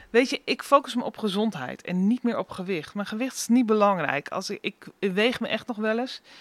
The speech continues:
Maar, en of ik ben, als ik ben, eh, aangekomen, geen paniek. Dat is hoe het is. Het schommelt en, eh, af en toe gaat er weer wat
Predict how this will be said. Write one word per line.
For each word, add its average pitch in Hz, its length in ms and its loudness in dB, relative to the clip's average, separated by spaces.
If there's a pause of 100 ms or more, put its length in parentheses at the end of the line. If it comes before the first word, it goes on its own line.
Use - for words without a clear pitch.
(320)
Maar, 208 200 -2
en 214 180 -2
of 202 120 -2
ik 190 100 -14
ben, 190 400 -2
als 202 200 -4
ik 190 80 -10
ben, 190 280 -2
eh, 180 120 -2
aangekomen, 220 880 0
geen 254 420 0
paniek. 185 380 -6
Dat 233 140 -6
is 233 100 -6
hoe 220 180 -2
het 214 160 -2
is. 269 380 -2 (380)
Het 214 120 -8
schommelt 262 640 2
en, 214 280 -4
eh, 208 120 -4
af - 220 -6
en - 60 -20
toe 226 120 -6
gaat 214 220 -4
er 196 60 -14
weer 208 160 -4
wat 196 180 -6